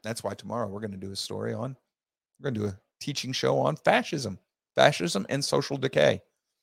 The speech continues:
Tyr-, folks, tyranny is a sign of social decay.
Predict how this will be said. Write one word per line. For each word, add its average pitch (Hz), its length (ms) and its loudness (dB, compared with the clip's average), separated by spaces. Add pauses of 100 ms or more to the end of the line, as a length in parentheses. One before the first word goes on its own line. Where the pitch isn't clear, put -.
(400)
Tyr-, 214 380 6
folks, 170 340 6
tyranny 202 560 2
is 139 240 0
a 127 100 2
sign 165 380 4
of 117 80 2
social 135 320 0
decay. 131 480 -4